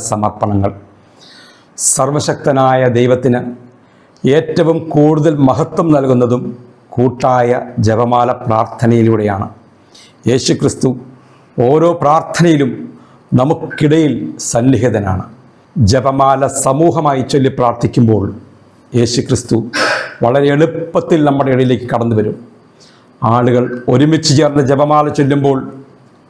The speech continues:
അത് ഒരു വ്യക്തി വളരെ സ്വകാര്യമായി ചൊല്ലുന്നതിനേക്കാൾ വളരെ കൂടുതൽ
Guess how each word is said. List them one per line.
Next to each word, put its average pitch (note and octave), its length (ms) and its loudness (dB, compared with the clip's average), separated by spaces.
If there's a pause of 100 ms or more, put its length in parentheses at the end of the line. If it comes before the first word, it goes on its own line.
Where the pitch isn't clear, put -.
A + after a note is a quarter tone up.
അത് A#2+ 200 2 (600)
ഒരു C#3 120 4 (140)
വ്യക്തി C#3+ 360 0 (540)
വളരെ D3 300 2 (100)
സ്വകാര്യമായി F3+ 720 2 (100)
ചൊല്ലുന്നതിനേക്കാൾ D3+ 880 2 (720)
വളരെ D#3 320 2 (120)
കൂടുതൽ C#3+ 300 2